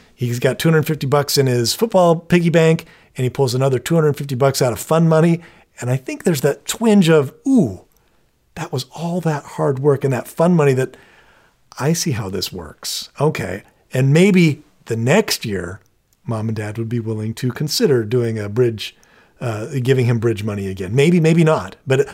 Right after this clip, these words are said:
hopefully it'll teach him the lesson that when you misuse money from one piggy bank for fun,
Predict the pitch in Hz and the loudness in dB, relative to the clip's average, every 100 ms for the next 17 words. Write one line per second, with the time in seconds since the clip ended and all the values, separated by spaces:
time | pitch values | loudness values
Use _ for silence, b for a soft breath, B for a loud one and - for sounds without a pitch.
0 | - - 302 311 185 147 139 139 - - | -6 2 2 4 2 2 2 -2 -2 -2
1 | 285 285 160 123 95 - 98 110 b b | 0 2 2 2 0 -2 -4 -8 b b
2 | b b b b - 123 117 117 b b | b b b b -4 -2 -2 -6 b b
3 | - 127 123 123 160 175 202 202 170 185 | -8 -2 0 2 2 2 2 0 2 2
4 | 185 160 156 175 233 240 233 254 170 117 | 2 0 0 2 2 0 -2 0 0 0
5 | 104 120 - _ _ _ _ - 120 113 | -2 -6 -8 _ _ _ _ -6 -6 -4
6 | 247 254 127 117 | 0 2 2 0